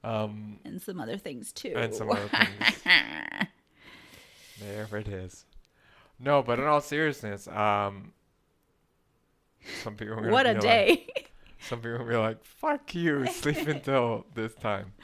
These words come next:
Speaker 1: Well, we needed it.
Speaker 2: Mm-hmm.
Speaker 1: It clearly was a situation where we haven't really fully rested. And it's true. I've, um,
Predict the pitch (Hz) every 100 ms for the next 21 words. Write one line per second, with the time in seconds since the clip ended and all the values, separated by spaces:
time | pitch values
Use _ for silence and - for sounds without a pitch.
0 | - - _ - - _ _ 113 143 139
1 | 143 139 123 101 101 220 - _ _ -
2 | - 214 226 240 262 302 156 151 147 135
3 | 135 127 120 - 120 117 110 110 107 110
4 | 101 98 101 104 104 101 101 98 - _
5 | 110 101 98 104 101 - 101 101 95 101
6 | 104 - 98 95 98 _ _ _ _ -
7 | - - 135 143 - 135 113 95 - 110
8 | 107 - 110 107 104 104 107 107